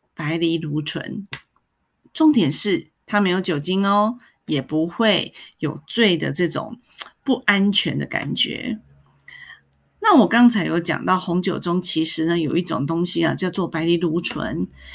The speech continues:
经过研究，其实它是对于抗氧化呢，其实是产生作用的。那这一样东西对心血管其实是很有帮助。在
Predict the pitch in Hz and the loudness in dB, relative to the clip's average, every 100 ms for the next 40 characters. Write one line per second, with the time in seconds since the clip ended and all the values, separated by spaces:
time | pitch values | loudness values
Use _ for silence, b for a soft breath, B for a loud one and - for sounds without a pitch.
0 | B - 302 320 330 208 165 180 220 190 | B 2 6 8 8 8 6 4 2 0
1 | - 165 165 180 190 - 185 202 170 156 | -2 -2 -2 -2 -2 -4 -2 0 0 -2
2 | 156 285 247 175 - - 214 190 170 165 | -2 2 2 2 0 -2 0 2 0 0
3 | - 151 165 185 - - 147 185 190 226 | -2 -2 -2 -4 -6 -8 -2 -2 0 2
4 | 190 202 175 135 - _ B B B B | 2 2 0 -4 -8 _ B B B B
5 | B - 359 370 339 330 302 302 302 285 | B 2 4 8 10 10 8 8 4 4
6 | 277 277 277 302 302 180 - 156 143 156 | 4 4 6 4 6 0 0 -4 -2 -2
7 | 170 - 240 - 170 185 - 190 208 240 | -2 0 -2 -2 -2 -2 -2 0 2 0
8 | 247 196 _ _ _ B B B B _ | 0 -4 _ _ _ B B B B _
9 | - | 4